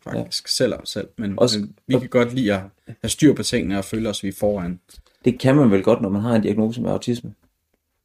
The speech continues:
Speaker 1: Hvad kan man
Speaker 2: Altså
Speaker 1: godt?
Speaker 2: have, ja, struktur og styr på tingene,
Speaker 1: Ja,
Speaker 2: ikke
Speaker 1: ja.
Speaker 2: også?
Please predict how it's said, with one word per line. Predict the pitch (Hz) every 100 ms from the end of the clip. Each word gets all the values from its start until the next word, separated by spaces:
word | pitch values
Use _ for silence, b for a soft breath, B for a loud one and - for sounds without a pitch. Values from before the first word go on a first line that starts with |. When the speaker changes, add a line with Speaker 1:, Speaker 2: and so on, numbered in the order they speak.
| _ _ _
Speaker 1:
Hvad | 120
kan | 120 117
man | 117
Speaker 2:
Altså | 113
Speaker 1:
godt? | 117
Speaker 2:
have, | 117 113
ja, | 113 123 117 117
struktur | - 123 123 135
og | 104
styr | - 120
på | 117
tingene, | - 127 104
Speaker 1:
Ja, | 101
Speaker 2:
ikke | 113
Speaker 1:
ja. |
Speaker 2:
også? | 113